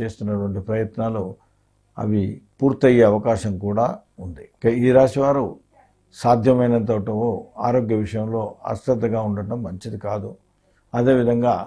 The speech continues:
వృత్తి వ్యాపారంలో అజాగ్రత్త అనర్థాలకు దారితీసే అవకాశం ఉంటుంది. కొంత జాగ్రత్తగా ఉండటం మంచిది. ఈ రాశివారు మంగళవారం రోజున పార్వతీ దేవికి అర్చన చేసి అమ్మవారికి అష్టోత్తర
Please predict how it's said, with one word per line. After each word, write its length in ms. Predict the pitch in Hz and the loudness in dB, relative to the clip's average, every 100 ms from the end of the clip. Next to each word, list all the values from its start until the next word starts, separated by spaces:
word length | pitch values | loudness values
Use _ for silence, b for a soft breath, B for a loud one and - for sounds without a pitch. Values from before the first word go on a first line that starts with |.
| - | -4
వృత్తి 280 | 123 131 175 151 | -2 2 6 8
వ్యాపారంలో 640 | 131 120 127 117 113 117 135 - - | 8 6 6 4 4 0 -2 -4 -6
అజాగ్రత్త 560 | 110 131 110 120 110 131 113 85 - 110 | 2 2 4 0 0 0 -2 -4 -12 -8
అనర్థాలకు 560 | 117 131 107 127 120 101 | -2 -2 0 0 0 0
దారితీసే 480 | 104 104 98 98 92 95 | -2 -4 -6 -8 -8 -6
అవకాశం 420 | 101 110 113 117 95 | -6 -6 -8 -8 -12
ఉంటుంది. 340 | 92 92 101 - _ _ | -12 -16 -18 -20 _ _
కొంత 160 | 110 104 98 | -6 -4 -2
జాగ్రత్తగా 540 | 110 110 110 104 104 101 | -2 -2 -4 -6 -6 -4
ఉండటం 340 | 95 98 120 190 - - | -6 -8 -8 -10 -14 -12
మంచిది. 360 | 101 92 - _ _ _ _ _ _ - | -12 -12 -18 _ _ _ _ _ _ 0
ఈ 20 | 120 120 | 4 6
రాశివారు 480 | 127 147 143 139 107 95 - _ _ 104 | 4 4 4 4 2 -2 -12 _ _ -4
మంగళవారం 560 | 107 123 120 120 113 104 107 | 0 4 6 6 4 0 -2
రోజున 280 | 110 113 92 95 _ _ | -2 -4 -4 -8 _ _
పార్వతీ 460 | 123 131 139 123 123 - _ - | 2 4 4 2 0 -2 _ -8
దేవికి 380 | 113 113 98 104 101 - 104 | -2 -2 -2 -4 -8 -8 -10
అర్చన 360 | 101 120 110 113 | -4 -4 -2 -4
చేసి 280 | 113 113 190 233 _ 107 | -6 -6 -8 -10 _ -4
అమ్మవారికి 500 | 123 135 131 117 104 110 | 2 4 4 0 -6 -6
అష్టోత్తర 640 | 117 - 156 147 131 104 | -8 0 2 2 0 0